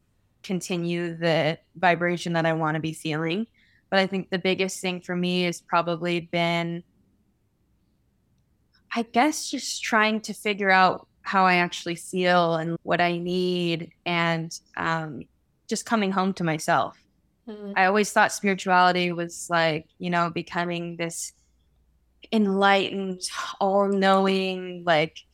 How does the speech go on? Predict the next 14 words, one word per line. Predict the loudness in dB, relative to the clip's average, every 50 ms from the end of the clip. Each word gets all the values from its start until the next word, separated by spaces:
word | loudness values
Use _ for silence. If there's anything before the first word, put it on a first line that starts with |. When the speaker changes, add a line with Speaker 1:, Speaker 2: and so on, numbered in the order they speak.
| _ _ _
Speaker 1:
grandiose, | _ -2 0 2 4 4 4 2 2 2 4 4 6 6 6 6 4 4 2 0 -2 -4 -8 -12 -14 -16 -18 -20 -20 -20 -20 _ _ _ _ _ _ _ _ _ _ _ _
super | -10 -8 -8 -8 -6 -6 -4 -4 -4 0 0 0 2 2 0 -2 0
reverent, | 2 2 2 2 0 -2 -2 0 0 0 0 -2 -4 -6 -8 -10 _ _
like, | -4 -2 0 0 -2 -4 -6 -12 -14 -14 -14 -16 -18
Speaker 2:
<laughs> | -20 _ _ _ 2
Speaker 1:
God. | 4 6 6 8 8 8 6 6 4 4 2 0 -4 -6 -6 0
When | 2 4 4
in | 4 4 2
reality, | 2 4 6 6 6 6 6 4 2 2 0 0 0 0
I | 0 -2
think | -2 -4 -6 -6 -6 -6 -2 2
that | 4 6 6 6 2 0 -4 _ _ _ 0
I | 2 2 2 2
feel | -2 -6 -6 0 4 4 6 6 6 6 4 2 0 0 -2 -4 -8